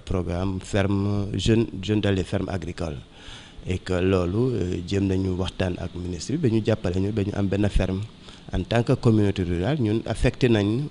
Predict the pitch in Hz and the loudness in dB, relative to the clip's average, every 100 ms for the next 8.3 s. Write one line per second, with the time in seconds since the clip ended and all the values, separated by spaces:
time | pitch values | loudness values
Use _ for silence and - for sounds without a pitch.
0 | - 107 98 95 - 92 110 - 107 113 | -6 -2 0 0 -2 -4 -4 -4 -2 -2
1 | - - - 85 - 90 87 95 90 90 | -4 -6 -4 -4 -4 -6 -6 -4 -2 -4
2 | 90 87 - - 85 73 143 - - - | -4 -8 -8 -8 -8 -6 -8 -8 -18 -16
3 | - 101 - 110 98 95 92 90 95 92 | -8 -6 -2 -2 -2 0 0 0 -2 -2
4 | - 90 90 95 87 90 90 90 87 90 | -4 -2 -2 -2 -2 -2 -2 -2 -2 -2
5 | 85 87 87 87 85 87 - 98 104 98 | -2 -2 -2 -4 -4 -8 -4 2 4 4
6 | 95 98 95 - 90 90 85 87 90 - | 4 2 0 0 -2 0 -4 -2 -2 -2
7 | 82 120 - - 85 - 87 90 92 87 | -2 -4 -6 -8 -10 -4 -4 -2 0 -2
8 | 92 95 156 | -2 -2 -4